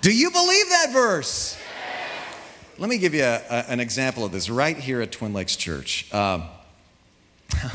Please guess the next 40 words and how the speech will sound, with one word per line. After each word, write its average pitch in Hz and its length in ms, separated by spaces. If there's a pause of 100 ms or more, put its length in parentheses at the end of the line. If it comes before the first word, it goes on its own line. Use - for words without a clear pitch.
(600)
a - 60
few - 160
months 165 220
ago, 113 240
a 113 100
man 123 240
who 120 160
attends 127 400
church 135 280
here, 101 100
in 92 80
fact, - 180
he 131 80
may 160 160
be 127 140
here 101 120
this 90 220
morning, 113 300
he's 104 160
here 117 120
every 110 200
weekend, 110 320
Y 135 520
M 127 360 (120)
Chu. 90 420 (880)
That's - 180
his 165 140
name, 107 260
Y 143 380
M 151 320
Chu. 104 300 (160)
And 127 120
he 139 60
comes 156 260
up 170 140
to 165 80
me 147 80
and 135 40
he 131 60
says, 127 240